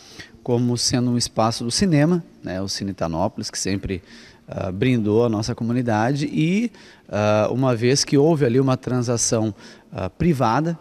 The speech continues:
vamos dizer assim, né, nós, ah, responsavelmente gostaríamos de saber do proprietário, então, quais são as intenções dele para com aquele espaço, né, entendendo e respeitando que, ah,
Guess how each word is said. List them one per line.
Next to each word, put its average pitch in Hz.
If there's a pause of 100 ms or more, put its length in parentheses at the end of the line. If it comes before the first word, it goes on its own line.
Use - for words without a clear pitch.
vamos 95
dizer 101
assim, 104
né, 104 (440)
nós, 113
ah, 98 (220)
responsavelmente 135
gostaríamos 135
de 135 (180)
saber 156 (280)
do 123
proprietário, 117
então, 110
quais 156
são 147
as 151
intenções 151
dele 151 (500)
para 107
com 113
aquele 127
espaço, - (320)
né, 92
entendendo 135
e 127
respeitando 131
que, 113 (420)
ah, 92